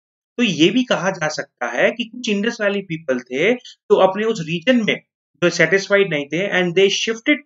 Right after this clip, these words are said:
eastwards and they settled down in these regions for the very first time। और अपने साथ वो ये सारी चीजें लेकर के आए थे, ये सब टेक्नोलॉजी वो अपने साथ लेकर के आए थे, और तब इन्होंने ये चीजें बनाना चालू करी।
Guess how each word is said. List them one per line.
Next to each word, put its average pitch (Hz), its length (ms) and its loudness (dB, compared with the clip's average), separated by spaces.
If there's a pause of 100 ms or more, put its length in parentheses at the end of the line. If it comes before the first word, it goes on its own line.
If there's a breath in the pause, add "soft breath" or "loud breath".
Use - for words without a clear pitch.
(280)
eastwards 120 600 -4 (360 loud breath)
and 160 160 4
they 185 100 0
settled 202 380 2
down 202 220 2
in 180 160 -2
these 139 220 -8
regions - 360 -18 (600)
for 175 100 4
the 156 100 4
very 147 280 4
first - 260 -6
time। - 160 -16 (320 soft breath)
और 190 100 2
अपने 196 260 2
साथ 247 260 2
वो 247 80 -2
ये 226 160 -2
सारी 220 240 -2
चीजें 196 300 -4
लेकर 147 320 0
के 127 200 -8
आए 117 120 -6
थे, - 240 -16
ये 170 100 -12
सब - 180 -4
टेक्नोलॉजी 139 500 0
वो 180 140 2
अपने 151 180 -4
साथ 143 280 -4
लेकर 120 260 -6
के 123 160 -14
आए 113 160 -8
थे, 120 180 -20 (320 loud breath)
और - 140 -2 (180)
तब 233 200 4 (220)
इन्होंने 143 240 -4
ये 131 180 -2
चीजें 135 280 -6
बनाना 131 300 -4
चालू 120 280 -10
करी। - 220 -20